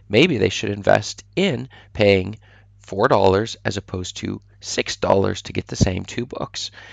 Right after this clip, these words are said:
And the fact is, this bundling psychology is huge,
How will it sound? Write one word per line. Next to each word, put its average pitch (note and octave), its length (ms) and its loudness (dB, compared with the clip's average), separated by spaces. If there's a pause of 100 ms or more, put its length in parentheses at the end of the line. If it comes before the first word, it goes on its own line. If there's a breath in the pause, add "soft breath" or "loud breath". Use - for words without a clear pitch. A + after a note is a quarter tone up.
(140 loud breath)
And - 120 -2
the A#2+ 60 0
fact - 320 -2
is, E3 160 0
this B2 140 -6
bundling C3 680 0
psychology - 1000 -4
is A2 160 0
huge, - 680 -6